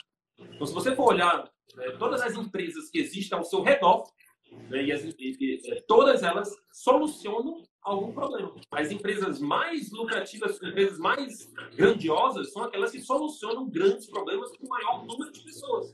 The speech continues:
Então, o seu retorno financeiro, ele vai estar diretamente relacionado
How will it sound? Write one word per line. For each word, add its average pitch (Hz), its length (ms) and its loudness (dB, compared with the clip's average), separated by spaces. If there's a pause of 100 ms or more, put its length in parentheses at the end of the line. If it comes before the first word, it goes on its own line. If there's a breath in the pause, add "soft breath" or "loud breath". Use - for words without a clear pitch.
(540)
Então, 170 180 0
o - 40 0
seu 254 200 4
retorno 226 460 4
financeiro, 190 420 -2
ele 208 80 -8
vai 196 100 0
estar 190 160 -2
diretamente 233 680 -4
relacionado 147 640 -4